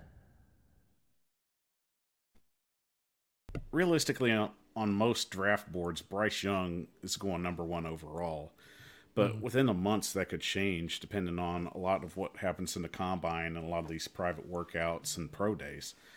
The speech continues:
Speaker 1: I mean, we could see a major jump. I mean, C J Stroud could take over that. Will Levis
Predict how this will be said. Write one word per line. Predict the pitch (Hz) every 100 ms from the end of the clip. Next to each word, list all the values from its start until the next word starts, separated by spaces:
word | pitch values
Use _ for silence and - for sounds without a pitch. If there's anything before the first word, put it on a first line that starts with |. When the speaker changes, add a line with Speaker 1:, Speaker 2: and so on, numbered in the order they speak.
| - - 87
Speaker 1:
I |
mean, | 87 85 78 _ -
we | 95
could | 107 -
see | - 98 90
a |
major | 78 87 95 85
jump. | 71 - 101 85 -
I |
mean, | 76 82
C | - 92
J | 87 90
Stroud | - 90 92 95
could | 82
take | 80 71
over | 71 73
that. | 67 78
Will | 104 117
Levis | 82 123 95 - -